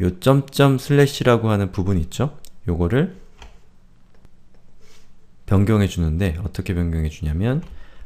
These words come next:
앞에 있는 부분, 요 점점 슬래시를 삭제해 주면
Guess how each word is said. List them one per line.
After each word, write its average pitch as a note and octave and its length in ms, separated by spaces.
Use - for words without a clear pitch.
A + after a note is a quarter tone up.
앞에 F2 280
있는 E2 240
부분, - 340
요 F2+ 120
점점 F#2+ 380
슬래시를 F#2+ 640
삭제해 A#2+ 420
주면 E2+ 420